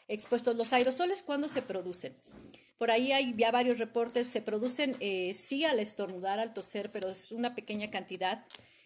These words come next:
Eh, quedan suspendidos, se ha dicho, hasta tres horas, pero solamente cuando las concentraciones de los virus son altos, cuando no hay ventilación, cuando hay una serie de circunstancias importantes.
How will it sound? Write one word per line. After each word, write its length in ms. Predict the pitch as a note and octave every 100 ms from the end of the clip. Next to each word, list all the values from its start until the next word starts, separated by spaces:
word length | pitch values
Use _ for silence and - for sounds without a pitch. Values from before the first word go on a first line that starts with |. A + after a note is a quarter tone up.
| _ _
Eh, 260 | - F3+ -
quedan 420 | B3+ C4+ C4+ B3
suspendidos, 600 | - G#3+ A3 G#3 A#3 A#3+
se 80 | A#3
ha 60 | G#3+
dicho, 200 | A3 A3+
hasta 240 | G#3+ F3+
tres 300 | G#3+ G#3+ -
horas, 460 | G#3+ A3+ B3 B3 - _ _ _
pero 160 | A#3 G#3+
solamente 420 | B3 D4 C#4+ C#4
cuando 200 | C4 A#3+
las 160 | G#3 B3
concentraciones 640 | G#3 G#3+ G#3 G3 A#3+ A#3+
de 80 | G#3+
los 180 | F#3 F#3+
virus 240 | A3 A3
son 220 | A3 G#3
altos, 340 | G3+ G3+ G#3+ G#3
cuando 240 | G3 F#3
no 80 | G3
hay 80 | G#3
ventilación, 680 | G#3+ G#3+ F3+ F3+ - G#3
cuando 260 | G#3 G3+ G3
hay 100 | G#3+
una 140 | A3+
serie 240 | A3 G#3+ G#3
de 100 | G3
circunstancias 920 | - F#3+ - F3+ - G3+ G3 G#3 -
importantes. 1040 | D#3+ D#3 D3 - - F3+ D#3 - - -